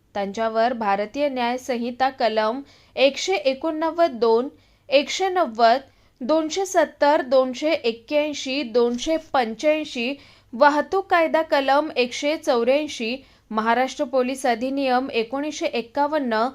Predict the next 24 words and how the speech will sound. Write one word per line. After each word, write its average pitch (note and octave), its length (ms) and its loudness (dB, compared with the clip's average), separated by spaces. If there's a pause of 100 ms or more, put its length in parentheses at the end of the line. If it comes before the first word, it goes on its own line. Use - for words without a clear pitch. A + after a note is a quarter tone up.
(400)
कलम D#4 320 6
सदतीस D4+ 680 0
एक C4 480 0 (340)
व D#4 100 4 (160)
एकशे C4+ 560 0 (240)
पस्तीस C4+ 520 -2
अंतर्गत B3 760 0 (360)
कारवाई D4 420 6
करण्यात F#4 420 0
आली A#3+ 200 2
आहे. - 220 -2 (880)
शाहिद A#3 440 0
रहीम C4+ 300 0
शेख, B3 420 -2
तौसिफ A#3+ 420 0
शेख, A#3+ 400 -2 (340)
इर्शाद D#4 520 0
शेख, D#4 400 -2
समीर C#4 560 -2
शेख, A#3+ 440 -2 (340)
सरफराज F4+ 580 4
शेख, E4 360 2
साजिद A#3+ 540 -2
शेख, D4 420 0